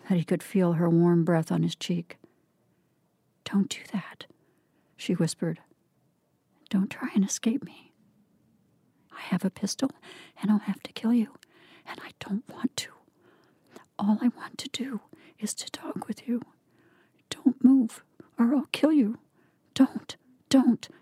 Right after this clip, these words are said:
don't." Blake sat back abruptly in his seat. If he had wanted to stand and shout for help, he would not have been able to.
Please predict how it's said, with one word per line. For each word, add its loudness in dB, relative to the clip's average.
don't." -6
Blake 0
sat -4
back -2
abruptly -4
in 2
his 2
seat. -4
If 2
he 4
had 4
wanted 4
to 0
stand 2
and 2
shout -2
for -6
help, -4
he 0
would 2
not 4
have -6
been 2
able 2
to. -6